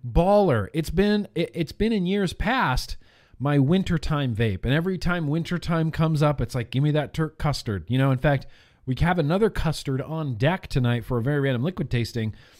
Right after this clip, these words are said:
You're gonna have to choose. It's between a custard and another flavor. Oh, it's gonna be fun. Mm.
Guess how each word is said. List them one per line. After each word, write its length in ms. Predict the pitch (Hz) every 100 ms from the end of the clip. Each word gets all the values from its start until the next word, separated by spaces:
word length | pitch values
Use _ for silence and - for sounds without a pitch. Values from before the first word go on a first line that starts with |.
| _
You're 120 | - 131
gonna 120 | 151
have 120 | 147
to 60 | 139
choose. 340 | - 202 135
It's 100 | 113
between 280 | 139 - 143
a 40 |
custard 460 | - 175 - 135 123
and 160 | 117
another 260 | 123 143 170
flavor. 540 | - 123 113 110 104 -
Oh, 180 | 127 127
it's 100 | -
gonna 180 | 143
be 80 | 123
fun. 280 | - 123 92 - _ _ _ _ _ _ _ _ _ _ _ _ _ _ -
Mm. 880 | 160 190 214 214 208 196 147 104